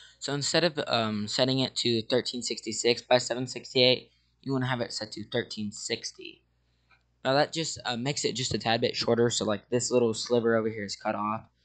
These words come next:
but that doesn't really matter. Um, and yeah, you wanna have it set to, uh, by cubic, and you don't wanna have any downscaling, so just put the output as same as your, uh, resolution.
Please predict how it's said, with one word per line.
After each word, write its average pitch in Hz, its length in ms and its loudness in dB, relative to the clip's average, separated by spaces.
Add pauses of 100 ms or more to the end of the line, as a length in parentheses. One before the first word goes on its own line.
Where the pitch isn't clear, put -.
(260)
but - 120 -4
that 135 220 2
doesn't 123 260 -4
really 117 200 -2
matter. 117 480 -2 (460)
Um, 135 480 -2 (100)
and 123 340 -4
yeah, 143 180 0 (600)
you 135 100 -6
wanna 143 160 0
have 135 160 0
it - 220 0 (160)
set - 260 -2
to, 120 200 -2
uh, - 100 -4
by 113 760 -2
cubic, 131 500 0 (480)
and 127 260 -6
you 139 80 0
don't 156 160 2
wanna 139 180 0
have 131 280 2
any 123 220 0
downscaling, 123 680 -2
so - 120 -6
just 113 200 -10
put - 120 -12
the - 80 -4
output 104 380 0
as 98 180 -12
same 113 360 -2
as 104 120 -6
your, 98 340 -10
uh, 87 220 -4
resolution. - 460 -18